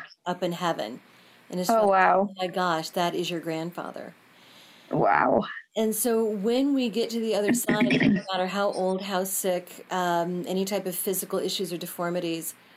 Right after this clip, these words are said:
Speaker 1: we're good, you know?
Speaker 2: Yeah.
Speaker 1: And we tend to port-, to show ourselves feeling good,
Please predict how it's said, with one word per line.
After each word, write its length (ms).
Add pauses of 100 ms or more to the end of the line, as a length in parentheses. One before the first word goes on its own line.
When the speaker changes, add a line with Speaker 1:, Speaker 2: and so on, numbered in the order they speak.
(160)
Speaker 1:
we're 100
good, 580
you 140
know? 240
Speaker 2:
Yeah. 320 (160)
Speaker 1:
And 140
we 160
tend 320 (120)
to 360 (340)
port-, 380 (380)
to 120
show 340
ourselves 680 (480)
feeling 880
good, 480